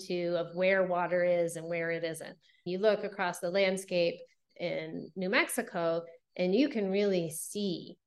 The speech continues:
where the water is because they're green ribbons. You have the dry gla-, grasslands where it, a high desert ecosystem here.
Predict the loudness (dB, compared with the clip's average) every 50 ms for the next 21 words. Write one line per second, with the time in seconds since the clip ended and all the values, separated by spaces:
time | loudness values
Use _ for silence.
0 | _ _ _ 0 0 2 2 2 0 -2 -2 -2 0 0 0 0 0 -2 -2 -2
1 | -2 -2 -2 -4 -6 -8 -8 -4 -4 -4 -4 -2 0 0 2 2 0 0 0 0
2 | 2 2 2 4 4 4 4 2 0 -2 -6 -12 -14 -14 -14 -14 -8 _ -2 0
3 | 0 0 0 0 -2 -2 -4 -2 -2 0 0 0 0 -4 -8 -12 _ 0 2 4
4 | 4 4 2 0 -2 -2 -4 -2 0 0 2 2 0 0 -4 -4 -4 -4 -4 -2
5 | -2 -4 -4 -4 -4 -4 -4 -4 -6 -6 -10 -16 -20 _ _ -4 -4 -4 -4 -6
6 | -12 -20 -20 _ _ _ -14 -12 -10 -4 0 2 4 4 6 4 4 2 2 -2
7 | -4 -2 0 0 2 2 0 0 0 -2 -2 -6 -12 -20 -20 -20 -20 -20 _ _
8 | -4 0 2 4 4 4 2 -2 -4 -4 -6 -8 -6 -4 -4 -4 -4 -6 -8